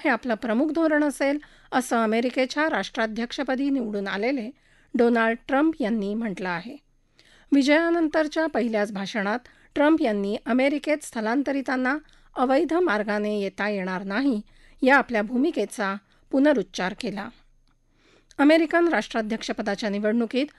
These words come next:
दोनशे सत्याहत्तर इलेक्टोरल मतं मिळवून रिपब्लिकन पक्षाचे डोनाल्ड ट्रम्प विजयी झाले.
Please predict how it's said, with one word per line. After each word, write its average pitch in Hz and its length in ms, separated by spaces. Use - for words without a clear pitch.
दोनशे 247 340
सत्याहत्तर 277 840
इलेक्टोरल 277 640
मतं 220 360
मिळवून 226 480
रिपब्लिकन 311 600
पक्षाचे 233 580
डोनाल्ड 208 420
ट्रम्प 262 320
विजयी 196 300
झाले. 196 320